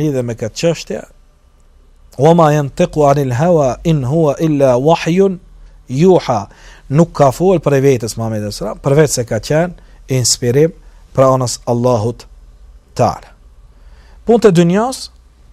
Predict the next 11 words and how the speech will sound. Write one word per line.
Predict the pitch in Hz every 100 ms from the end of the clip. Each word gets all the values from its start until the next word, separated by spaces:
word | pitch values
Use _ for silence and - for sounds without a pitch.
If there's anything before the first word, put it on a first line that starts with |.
| -
tjetër | 170 135
sa. | 117 110 - _ - - -
Veç | 101
kur | 120
ka | 113 151
ardhur | 175 -
puna | 180 170 135
e | 117
halalit | 135 170 175 147
dhe | 123
haramit, | 123 127 165 202 143